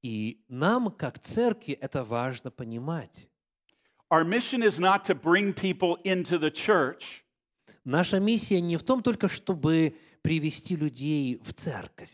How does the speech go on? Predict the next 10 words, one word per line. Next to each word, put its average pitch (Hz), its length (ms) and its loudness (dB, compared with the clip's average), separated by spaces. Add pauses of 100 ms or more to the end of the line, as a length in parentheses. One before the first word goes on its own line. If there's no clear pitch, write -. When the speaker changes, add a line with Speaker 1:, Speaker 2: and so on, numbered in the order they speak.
Speaker 2:
We 170 140 2
are 175 140 4
to 180 160 -2
bring 196 440 2
people 185 400 0
into 165 200 0
God's 165 440 2
kingdom. 156 440 0 (540)
Speaker 1:
Наша 104 280 -6
цель — 156 580 -4